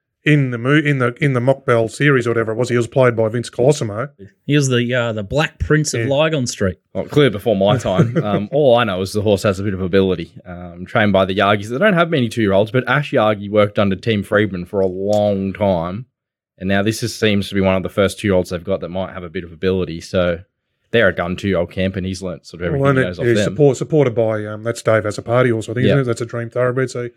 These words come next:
Speaker 1: he was supporting that, but he's more as a staying trainer. Yagi loves training a stayer. That's, and probably his wife does too, through the old Jim Houlihan stuff, you know, that he was a great s-, jumps
Speaker 3: It's a
Speaker 1: trainer and
Speaker 3: good,
Speaker 1: whatever.
Speaker 3: it's a good cross there, isn't it?
Speaker 1: Great
Speaker 3: She's
Speaker 1: cross.
Speaker 3: got the sort of the staying
Speaker 1: Staying
Speaker 3: cross, and then
Speaker 1: cross, and
Speaker 3: he's
Speaker 1: he's got
Speaker 3: got
Speaker 1: the,
Speaker 3: the,
Speaker 1: he'd know how to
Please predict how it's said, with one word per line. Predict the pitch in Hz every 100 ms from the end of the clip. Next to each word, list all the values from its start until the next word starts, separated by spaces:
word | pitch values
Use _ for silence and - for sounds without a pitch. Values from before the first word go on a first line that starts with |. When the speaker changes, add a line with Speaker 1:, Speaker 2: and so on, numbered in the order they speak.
| _ _
Speaker 1:
he | -
was | 127
supporting | 117 120
that, | 117 139
but | 120 -
he's | 135 127 120
more | 147 135
as | 107
a |
staying | 104 - 123 139 135
trainer. | - 139 170 135 107 _ _ -
Yagi | 131 113 101
loves | 123 -
training | 117 101
a | 95
stayer. | - 120 113 117 _ _
That's, | 127 - - _ _
and | 131 131
probably | 147 117
his | 104
wife | 117 135
does | 113 110
too, | 135
through | 117
the | 110
old | 117 113 107 _ _
Jim | - 120
Houlihan | 110 147 123 113 110 107 _ _
stuff, | - 131 143 123
you |
know, | 113 139
that | 117 - -
he | 117
was | 107
a |
great | 107 120 120 _ _ _
s-, | - _
jumps | 123 120
Speaker 3:
It's |
a | -
Speaker 1:
trainer | 123
and | 120
Speaker 3:
good, | 113
Speaker 1:
whatever. | 117 127
Speaker 3:
it's | 156
a |
good | 147 -
cross | 123 135 -
there, | 95 117
isn't | 113
it? | 110
Speaker 1:
Great | 196
Speaker 3:
She's | 131 123
Speaker 1:
cross. | 117 107
Speaker 3:
got |
the | 101 95 98
sort | - 107
of |
the | 98
staying | - 104 107 107
Speaker 1:
Staying | 101 131 143
Speaker 3:
cross, | 127
and |
then | 123
Speaker 1:
cross, | 127
and | 131
Speaker 3:
he's | 123
Speaker 1:
he's |
got | 117 123
Speaker 3:
got | 120
Speaker 1:
the, | 92 101
Speaker 3:
the, |
Speaker 1:
he'd | 143
know | 131 120
how |
to | 120